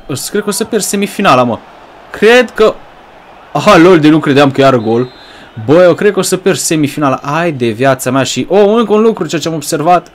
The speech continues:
<laughs> Clasic eu, mă gândesc chiar așa alte prostii.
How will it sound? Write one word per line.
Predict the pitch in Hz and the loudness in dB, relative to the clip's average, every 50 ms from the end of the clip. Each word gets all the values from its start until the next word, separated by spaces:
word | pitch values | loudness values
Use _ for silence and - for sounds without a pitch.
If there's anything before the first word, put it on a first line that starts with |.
| - - _ - - - | -20 -20 _ -20 -20 -20
<laughs> | - - - 208 - - - - | -14 -10 -4 0 0 0 0 2
Clasic | - 143 127 127 - 135 120 - | 2 2 2 0 0 -4 -2 0
eu, | 143 127 113 | 0 0 0
mă | 107 110 110 | 0 -2 -4
gândesc | 113 127 123 113 104 | -4 -4 -4 -4 -4
chiar | - 131 120 | -2 -2 -2
așa | 110 101 - 117 | -2 -2 0 0
alte | 117 110 107 117 | 0 0 -2 -6
prostii. | 104 - 110 104 - - 107 107 | -10 -10 -10 -10 -8 -8 -10 -10